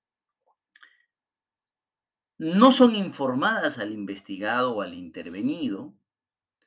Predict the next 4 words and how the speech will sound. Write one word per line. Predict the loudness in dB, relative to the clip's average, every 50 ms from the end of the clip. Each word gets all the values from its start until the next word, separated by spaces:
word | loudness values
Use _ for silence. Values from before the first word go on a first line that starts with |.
| _ _ _ _ _ _ _ _ _ _ _ _ _ _ _
hasta | 4 6 6 6 4 2 -2 -4 -6 -8 _ 0 0 0 0 -2
que | -6 -6 -6
se | -6 -10 -10 -8 -8
acaba. | -8 -10 -8 -2 0 0 0 0 -2 -8 -16 -20 _